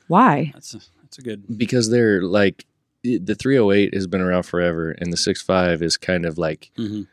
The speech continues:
Speaker 3: stepping on its toes.
Speaker 2: Yep.
Speaker 3: And I think the three oh eight guys are like, "No. I've
Speaker 2: Yeah,
Speaker 3: got,
Speaker 2: yeah.
Speaker 3: I've got all this money and time and effort and commitment into this round.
Speaker 2: Mm-hmm.
Speaker 3: No,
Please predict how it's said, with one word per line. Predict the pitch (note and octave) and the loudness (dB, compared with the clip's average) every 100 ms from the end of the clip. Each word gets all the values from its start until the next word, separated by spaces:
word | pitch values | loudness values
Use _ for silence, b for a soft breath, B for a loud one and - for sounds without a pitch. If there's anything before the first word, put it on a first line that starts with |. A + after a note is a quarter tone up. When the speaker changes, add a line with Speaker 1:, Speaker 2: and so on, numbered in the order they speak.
| _ _ _ _ F#2 | _ _ _ _ -8
Speaker 3:
stepping | F#2 - G2 F#2+ | -4 2 2 2
on | F2+ | -2
its | D#2+ - | -4 -8
toes. | - F2+ F2+ F#2+ - _ - | -6 -2 -2 -2 -8 _ -8
Speaker 2:
Yep. | E3 _ _ _ - | -8 _ _ _ -4
Speaker 3:
And | F2+ E2+ | -2 0
I | E2 | -2
think | G#2 F#2+ | -2 -6
the | - | -4
three | G2 F2 | 0 2
oh | F2 | 2
eight | G#2 | 0
guys | F2 E2+ E2+ | -2 -4 -4
are | |
like, | D#2+ D#2 - - _ _ _ _ - | -4 -6 -8 -20 _ _ _ _ -14
"No. | E2+ F2+ A#2 - _ _ _ _ _ - - - | -2 4 4 2 _ _ _ _ _ -14 -12 -2
I've | G2+ | 0
Speaker 2:
Yeah, | A2 | 2
Speaker 3:
got, | E2+ D#2 _ - | 0 0 _ -4
Speaker 2:
yeah. | G2 | -2
Speaker 3:
I've | A2+ | 0
got | A2+ F#2+ | 2 2
all | F#2+ G#2 | 4 4
this | G2 F#2 - | 2 0 -4
money | F#2+ G2 G2 G#2 G2+ | 0 2 2 0 -2
and | E2 | -6
time | - G2 G2+ F#2+ | -2 0 0 -2
and | D#2 | -2
effort | F2 - G#2 G#2 - | -4 0 2 2 0
and | F2 | -10
commitment | - F#2+ G#2+ G2+ F#2 | -6 -2 -2 -2 -2
into | F#2 F2+ | 0 0
this | G2 - | 0 0
round. | F#2+ G#2 F2+ F2 | 0 2 0 0
Speaker 2:
Mm-hmm. | F#2+ | 2
Speaker 3:
No, | A2 F#2+ | 4 2